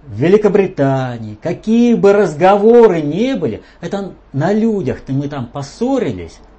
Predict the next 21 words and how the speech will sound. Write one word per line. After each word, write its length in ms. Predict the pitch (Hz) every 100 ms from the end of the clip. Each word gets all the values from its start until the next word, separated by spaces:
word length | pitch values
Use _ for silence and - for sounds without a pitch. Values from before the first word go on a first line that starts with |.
| _
мы 200 | 113 160
в 80 | 165
одной 500 | 190 180 202 214 196
лодке 480 | 175 180 160 - 131
и 40 |
плывём 420 | 135 139 147 180 143
в 100 | 147
одном 380 | 160 185 185
направлении, 500 | 156 147 139 135 120
по 180 | 107 135
одному 380 | 143 170 175 165
каналу. 560 | 143 127 113 92 85 - _ _ - _ _ _ _ _ _ _ _ 147
Вот 180 | 202
о 80 | 202
чём 340 | - 185 160 120
это. 160 | -
Это 160 | 92 147
сигнал 800 | - 175 160 180 190 151 92 - - _ _ _ _ _ _ _ _
страновым 760 | - - 151 151 156 156 139 92 - _
элитам 600 | 104 104 214 240 80 73 _ _ _ _ _ _ _
и 320 | 135 127 90